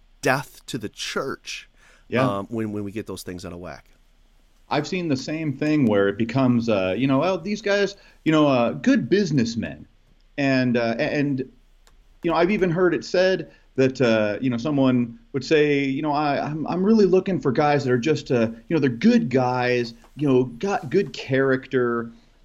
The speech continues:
Speaker 2: and, uh, but don't necessarily meet other qualifications, biblical qualifications for eldership." And it really is based off of man's wisdom. It, it's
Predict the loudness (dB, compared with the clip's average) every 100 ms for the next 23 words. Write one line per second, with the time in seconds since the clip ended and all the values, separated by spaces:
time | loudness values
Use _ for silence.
0 | _ 0 2 2 2 0 0 0 0 -2
1 | -4 -8 -16 -20 _ -12 0 0 0 -8
2 | -2 0 0 -6 _ _ _ _ _ _
3 | -14 -6 -2 -2 -2 0 2 2 2 2
4 | 0 0 -4 -10 -18 -20 _ _ _ 0
5 | 0 0 -2 0 0 0 -2 -2 0 -2
6 | -2 2 2 2 0 -2 0 0 0 -4
7 | -2 -2 -2 -4 -8 -6 -2 0 2 0
8 | 0 -6 -8 -20 -20 -6 -2 2 4 4
9 | 4 2 2 0 0 -2 -4 -4 -2 0
10 | 2 0 -2 0 0 0 -6 -6 -6 -10
11 | -20 _ _ _ 0 2 0 -2